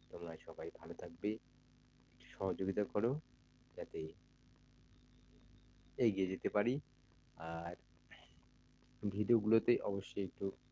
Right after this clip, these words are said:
রেসপন্স করো। ভিডিওগুলো কেমন লাগে বা, আর এছাড়াও তোমাদের কোনো, কোনো কিছু জানার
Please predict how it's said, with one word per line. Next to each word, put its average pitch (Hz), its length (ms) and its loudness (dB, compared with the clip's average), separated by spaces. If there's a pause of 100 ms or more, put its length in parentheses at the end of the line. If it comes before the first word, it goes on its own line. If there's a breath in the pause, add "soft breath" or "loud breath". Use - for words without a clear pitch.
(260)
রেসপন্স 110 600 0
করো। 120 300 0 (1300)
ভিডিওগুলো 92 560 -2 (180)
কেমন 101 260 2
লাগে 95 480 -2
বা, 82 280 -2 (120)
আর 90 240 -6 (260)
এছাড়াও 120 420 8
তোমাদের 95 420 2 (140)
কোনো, 98 340 2 (600 loud breath)
কোনো 110 180 4
কিছু 98 200 -2
জানার 98 260 2